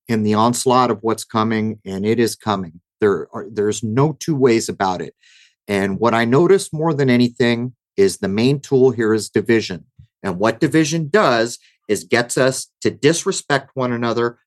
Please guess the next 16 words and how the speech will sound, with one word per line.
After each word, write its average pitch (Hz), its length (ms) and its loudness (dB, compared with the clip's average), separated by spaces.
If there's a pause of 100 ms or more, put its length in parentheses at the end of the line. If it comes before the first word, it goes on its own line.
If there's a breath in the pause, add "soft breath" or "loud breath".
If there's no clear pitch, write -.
(120)
and 98 260 -2
not 110 320 0
help 110 320 -2
each 98 240 -10
other. 87 320 -10 (440)
And 80 160 -12
that's 101 240 -4
where 156 180 -2
we 151 100 0
get 131 260 -2
the 123 120 -2
old 120 240 -2
saying, 104 480 -6 (120)
"Divide 92 400 -4
and 95 160 -8
conquer." 85 500 -14